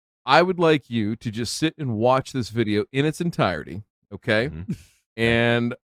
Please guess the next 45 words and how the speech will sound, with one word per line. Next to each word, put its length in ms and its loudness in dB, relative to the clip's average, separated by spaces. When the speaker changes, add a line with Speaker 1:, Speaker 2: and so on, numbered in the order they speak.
Speaker 1:
we're, 600 4
we'll, 600 4
we'll 240 2
watch 260 4
it 100 -12
too. 240 0
Some 180 -4
of 100 -4
us 160 -2
have 80 -14
seen 240 -4
it, 60 -6
some 180 -6
of 100 -6
us 100 -12
hasn't. 360 -8
And, 360 0
uh, 520 2
I 200 4
will 340 0
kind 340 -2
of 260 -4
stop 600 2
a 40 -8
couple 300 -2
of 80 0
times 300 0
along 220 2
the 80 0
way, 240 4
but 120 -2
I 60 0
don't 220 0
want 200 -4
you 60 -6
to 60 -6
say 160 -2
anything. 300 -6
I 120 -2
just 220 -8
want 120 -4
you 120 -4
to 60 -6
keep 260 -12
a 40 -10